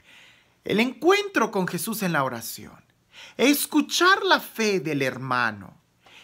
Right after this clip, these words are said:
el quitarme los miedos, el quitarme la angustia, me debe de mover a creer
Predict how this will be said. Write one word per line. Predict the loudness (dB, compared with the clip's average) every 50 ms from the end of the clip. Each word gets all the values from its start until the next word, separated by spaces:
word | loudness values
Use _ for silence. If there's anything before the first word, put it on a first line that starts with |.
| _ 0
el | 2 2 2 0 -2
quitarme | -4 -6 -6 -2 _ 4 6 6 6 4 2 2 0 2
los | 2 0 0 -2 -2 -4
miedos, | -6 -4 -4 -2 -2 -2 0 0 -2 -4 -6 -10 -12 -14 -16 -18 -18 -20 _ -20 -20 -2 0
el | 0 2 2 0
quitarme | -6 -10 -4 _ 4 4 4 4 2 2 0 2
la | 2 2 0
angustia, | 0 -2 -4 -4 -2 -2 -2 -4 -8 -12 -12 -10 -8 -8 -8 -8 -10 -16 -20 -20 -20 _ _
me | -4 -2 0 2 2 2
debe | 2 2 2 2 2 2
de | 2 2 2
mover | 2 0 2 4 4 6 6 6 6 4 2 2 2 2 2 0 0 -2 -4 -6 -8 -12 -18 _ _ _ _ _ _ _ _ _
a | 0 0 0 0 -4 _
creer | -8 -4 -2 0 0 0 0 0 -2 -2 -4 -4 -8 -10 -16